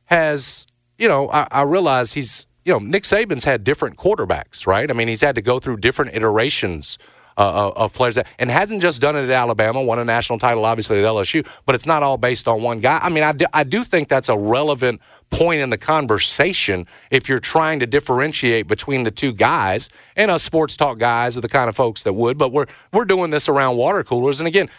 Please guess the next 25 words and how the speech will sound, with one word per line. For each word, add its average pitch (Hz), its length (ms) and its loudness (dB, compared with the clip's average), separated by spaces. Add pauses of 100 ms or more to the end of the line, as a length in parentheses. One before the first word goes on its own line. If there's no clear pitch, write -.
you 208 120 2
can 196 180 0
call 156 220 0
both 135 280 -2
of 151 80 -4
them 127 140 0
goats 127 260 0
very 117 280 0
easily 123 320 -2
and 110 140 -2
walk 131 180 2
away 139 220 0
from - 160 -12
the 92 80 -2
water 82 240 0
cooler, 76 260 -8 (280)
but 139 120 2
if 165 140 -4
you 160 100 -4
were 117 240 0
ranking 139 460 0
them 107 220 -2
one 123 200 2
and 170 160 -4
two, 95 380 0